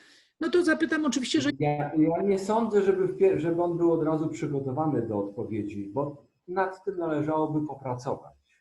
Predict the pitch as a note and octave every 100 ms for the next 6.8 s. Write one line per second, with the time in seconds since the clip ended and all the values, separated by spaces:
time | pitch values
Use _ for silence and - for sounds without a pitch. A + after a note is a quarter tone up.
0 | _ _ _ - G3 A#3+ C4+ - B3+ G3
1 | A3+ A3+ G#3+ - G3 A3+ A3 G#3+ G#3 -
2 | _ A#3 A3 B3 B3+ A#3+ A#3 A3+ G#3 -
3 | - - - C4 C#4 - C4+ C4 A#3 B3+
4 | A#3+ B3+ A#3+ A#3 B3 A#3 A3 A#3 G#3+ G#3+
5 | A3 A3 A3 A#3 B3+ C4 G3+ A#3 A#3 A#3
6 | A3+ A3 G#3+ A#3 B3+ G3+ C3 A#2